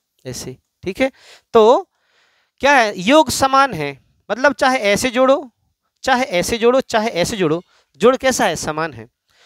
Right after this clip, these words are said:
तो आप जोड़ दो, जहाँ पे सारे अंक दिए हैं वो जोड़ना है। देखो यहाँ नहीं दिया, यहाँ नहीं दिया, यहाँ नहीं दिया, यहाँ नहीं दिया, यहाँ दिया है, तो इनको जोड़ दो आप। ठीक है, तो सात प्लस दो और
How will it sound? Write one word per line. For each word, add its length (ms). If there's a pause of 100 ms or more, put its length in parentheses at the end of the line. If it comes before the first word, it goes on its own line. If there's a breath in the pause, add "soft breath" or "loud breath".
(280 soft breath)
तो 60
आप 140
जोड़ 200
दो, 100
जहाँ 200
पे 100
सारे 300
अंक 140
दिए 160
हैं 80
वो 140
जोड़ना 220
है। 60
देखो 140
यहाँ 240
नहीं 180
दिया, 220
यहाँ 360
नहीं 200
दिया, 240
यहाँ 280
नहीं 140
दिया, 160
यहाँ 180
नहीं 120
दिया, 220 (360 soft breath)
यहाँ 280
दिया 260
है, 160 (440 soft breath)
तो 160
इनको 320
जोड़ 220
दो 160
आप। 160 (1040)
ठीक 140
है, 120 (580 soft breath)
तो 80
सात 640 (1700 soft breath)
प्लस 320
दो 500
और 60